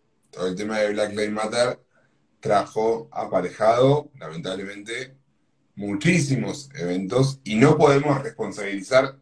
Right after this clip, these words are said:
personalmente a Trump de la gestión de la policía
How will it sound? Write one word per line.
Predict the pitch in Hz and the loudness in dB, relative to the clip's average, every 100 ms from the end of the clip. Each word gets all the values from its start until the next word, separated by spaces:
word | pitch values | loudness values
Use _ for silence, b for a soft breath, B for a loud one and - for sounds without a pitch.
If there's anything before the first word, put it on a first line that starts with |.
| _ | _
personalmente | - 135 135 143 165 196 170 170 160 | -2 0 0 0 0 0 -2 -8 -8
a | 139 | -8
Trump | 135 160 175 _ _ _ _ _ _ _ _ | -6 -8 -10 _ _ _ _ _ _ _ _
de | 95 117 135 135 _ | -12 -8 -8 -10 _
la | 120 113 | -2 -2
gestión | 113 107 - 147 170 | -2 -10 -2 -2 -2
de | 170 131 | -2 -4
la | - | -4
policía | 104 95 - 143 165 165 | -6 -8 -4 2 2 2